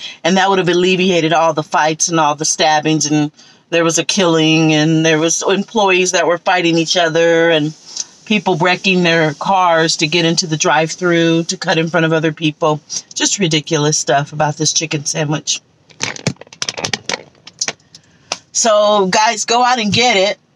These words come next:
The Popeyes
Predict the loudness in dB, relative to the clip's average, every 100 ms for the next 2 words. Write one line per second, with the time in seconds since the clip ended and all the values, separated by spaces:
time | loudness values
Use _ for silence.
0 | _ _ _ _ _ -14 -14 _ -6 0
1 | 0 0 -6 _ _ _ -6 0 0 0
2 | 0 2 4 4 2 0 -4